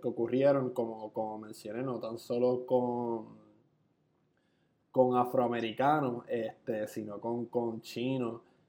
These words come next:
y, y con mexicanos. Eh, eh, los mexicanos, pues, particularmente, eh,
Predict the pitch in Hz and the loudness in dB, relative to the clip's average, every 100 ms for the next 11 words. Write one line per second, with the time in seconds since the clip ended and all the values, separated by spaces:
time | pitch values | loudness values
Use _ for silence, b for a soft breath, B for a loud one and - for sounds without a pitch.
0 | _ - 120 117 117 113 117 110 110 107 | _ -8 0 0 0 -2 -2 -4 -6 -8
1 | 107 135 160 143 127 - _ _ 123 117 | 0 2 4 2 0 -8 _ _ -2 0
2 | 113 113 - 117 113 110 107 107 107 107 | 0 -2 -2 -2 0 0 -2 -2 -2 -4
3 | 107 107 107 107 - 110 107 107 107 107 | -2 -4 -4 -6 -10 -8 -6 -6 -8 -16
4 | 107 104 104 113 - 127 123 123 117 113 | -12 -12 -8 -2 4 4 4 0 -2 -4
5 | 110 107 107 117 120 120 127 120 120 - | -4 -2 -2 -4 -6 0 2 4 2 -2
6 | 120 117 113 110 107 107 | -4 -2 -2 -4 -4 -4